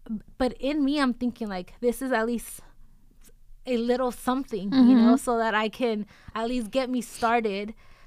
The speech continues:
Speaker 1: 'Cause I was not even started yet with
Speaker 2: Mm-hmm.
Speaker 1: that, and the money was already due. And as I'm, like, con-,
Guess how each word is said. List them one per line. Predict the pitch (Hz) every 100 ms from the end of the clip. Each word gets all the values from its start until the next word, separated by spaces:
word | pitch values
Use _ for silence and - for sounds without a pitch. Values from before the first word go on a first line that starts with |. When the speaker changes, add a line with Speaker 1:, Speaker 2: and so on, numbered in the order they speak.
| -
Speaker 1:
'Cause | 233
I | 254
was | 269 254
not | 247 226
even | 240 220
started | - - 220 208 190
yet | 190 175 - -
with | 262 262
Speaker 2:
Mm-hmm. | 254
Speaker 1:
that, | 226 185
and | 202 202
the |
money | 196 208 208
was | 208 196
already | 190 185 170
due. | 165 196 196 196 - - - - - - -
And | - 233 220 214 214 - - - - -
as | 233 226 214
I'm, | 220 233
like, | 240 - - -
con-, | 254